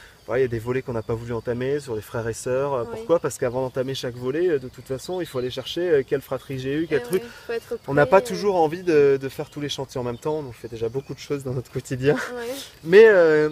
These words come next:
Speaker 1: mais on sait que de toute façon, euh, si on veut régler, euh, les problèmes de fratrie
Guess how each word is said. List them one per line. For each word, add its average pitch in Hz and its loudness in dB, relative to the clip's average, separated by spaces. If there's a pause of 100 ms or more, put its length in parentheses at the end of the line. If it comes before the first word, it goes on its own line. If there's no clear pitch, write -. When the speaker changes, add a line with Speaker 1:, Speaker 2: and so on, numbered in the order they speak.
Speaker 1:
mais 165 -2
on 170 0
sait 311 -8
que 254 -16
de 185 -8
toute - -14
façon, 226 -2
euh, 135 -4 (280)
si - -6
on 143 2
veut 147 0
régler, 170 0
euh, 131 2
les 127 -2
problèmes 135 -4
de 131 -6
fratrie 151 -8